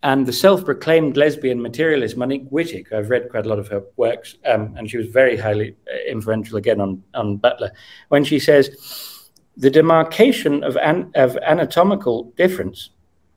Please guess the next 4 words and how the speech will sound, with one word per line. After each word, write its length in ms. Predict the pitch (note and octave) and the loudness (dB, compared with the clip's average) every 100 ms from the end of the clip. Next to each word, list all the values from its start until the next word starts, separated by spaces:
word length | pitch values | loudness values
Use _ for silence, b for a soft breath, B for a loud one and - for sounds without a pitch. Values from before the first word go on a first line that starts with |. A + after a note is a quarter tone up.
| - | -4
does 240 | C3 - | -2 -2
not 420 | D3 F#3+ B3+ - | 0 0 0 -6
precede," 1120 | - E3 - - - G3 A#3 A3 C3+ F2+ - - _ _ _ - _ - - _ - | -8 -6 -6 -6 -6 0 2 4 2 0 -8 -14 _ _ _ -20 _ -14 -14 _ -8
imagine 520 | A#2+ E3+ E3+ F2 - | -2 -2 -2 -8 -10